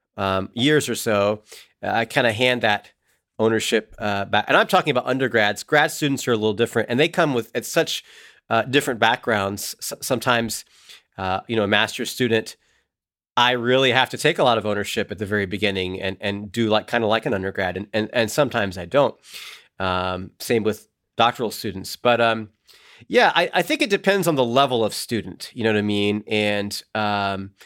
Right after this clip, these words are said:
I, I, I hope that I can inspire the students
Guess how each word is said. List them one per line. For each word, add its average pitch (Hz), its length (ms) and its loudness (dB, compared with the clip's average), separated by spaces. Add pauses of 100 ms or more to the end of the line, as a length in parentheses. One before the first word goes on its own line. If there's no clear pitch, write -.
(400)
I, 110 560 2
I, 113 320 -2
I 117 120 -2
hope - 500 -2
that 120 220 0
I 117 120 0
can 117 160 -8
inspire 120 560 0
the 110 80 -8
students - 640 -6